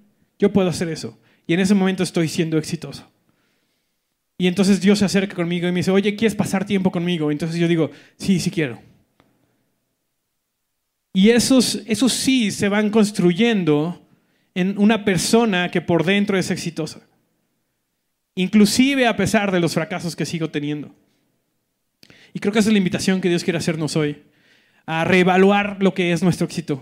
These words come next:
Cómo nos estamos midiendo. Y también en las áreas que tengamos que hacer,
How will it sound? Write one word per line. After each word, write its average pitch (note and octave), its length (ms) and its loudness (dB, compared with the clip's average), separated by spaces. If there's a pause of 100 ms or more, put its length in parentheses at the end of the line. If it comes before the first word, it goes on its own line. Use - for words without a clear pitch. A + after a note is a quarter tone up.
Cómo G#3 180 2
nos F#3 140 2
estamos G3 380 0
midiendo. E3 640 -2 (300)
Y F3+ 100 -6
también G3 640 0
en F#3 120 -2
las E3+ 200 -2
áreas A3 280 2
que - 100 -4
tengamos F#3+ 460 -2
que G3 100 -2
hacer, D#3+ 520 -2